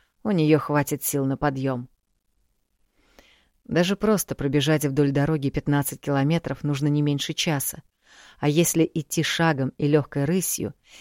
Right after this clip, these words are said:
и при этом внимательно смотреть по сторонам и искать, то часа три.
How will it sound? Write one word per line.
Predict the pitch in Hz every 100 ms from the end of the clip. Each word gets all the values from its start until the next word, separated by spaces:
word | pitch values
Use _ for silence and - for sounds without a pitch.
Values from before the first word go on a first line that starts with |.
| - -
и | 151
при | 180
этом | 196 170
внимательно | 147 156 170 180 156 151
смотреть | - 156 170 165
по | -
сторонам | - 151 143 151 143
и | - 139
искать, | - - 160 - -
то | 151
часа | 143 180 - 180
три. | - 139 127